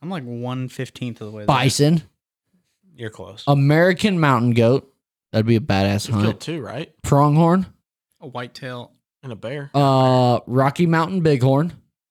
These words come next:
Speaker 2: Doll.
Speaker 4: Nobody's
Speaker 2: Sheep.
Speaker 4: ever done this.
Speaker 2: Yes, they have.
Speaker 4: <laughs> No, they haven't.
Speaker 2: A hundred and seventy-three hunters.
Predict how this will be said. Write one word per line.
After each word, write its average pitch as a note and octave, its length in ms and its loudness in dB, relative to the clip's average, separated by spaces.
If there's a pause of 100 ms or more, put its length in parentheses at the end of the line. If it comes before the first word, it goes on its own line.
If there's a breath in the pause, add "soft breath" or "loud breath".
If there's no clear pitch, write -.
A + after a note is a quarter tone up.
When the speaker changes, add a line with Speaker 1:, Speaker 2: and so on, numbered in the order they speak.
(2000)
Speaker 2:
Doll. B2 520 2
Speaker 4:
Nobody's G#3+ 460 0
Speaker 2:
Sheep. - 80 4
Speaker 4:
ever D#3 160 -4
done C3 280 -8
this. - 320 -18
Speaker 2:
Yes, D3+ 300 2
they F3 160 4
have. E3+ 460 2
Speaker 4:
<laughs> D#3+ 60 -6
No, G3 180 -4
they F#3+ 140 -4
haven't. C#3+ 300 -8
Speaker 2:
A C#3 60 2
hundred F3 380 2
and F3+ 140 0
seventy-three F3 580 2
hunters. C3+ 400 0